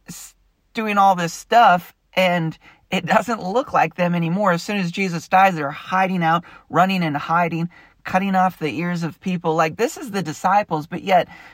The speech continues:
then the Holy Spirit lives on the inside of them. Their ministry changed in a different way, the same as Jesus's did.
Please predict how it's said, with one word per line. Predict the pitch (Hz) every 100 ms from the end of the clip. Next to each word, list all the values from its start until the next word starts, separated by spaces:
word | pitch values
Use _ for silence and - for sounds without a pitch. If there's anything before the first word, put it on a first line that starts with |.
| _
then | 202 208 175
the | - 170
Holy | - 233 254
Spirit | 233 - - 240 202 - _ _ _ _ _ _
lives | 143 151 220 214 165 156 - -
on | 180 180
the | 170
inside | 165 - 220 233 226
of | 175
them. | 156 156
Their | 165
ministry | 160 190 214 - 156
changed | 139 - 165 131 123 - _ - - _
in | 156
a | 147
different | 147 147 143 104
way, | 143 135 123 - - -
the | 165
same | 185 170
as | 160
Jesus's | 151 170 180 170 - -
did. | - 127 143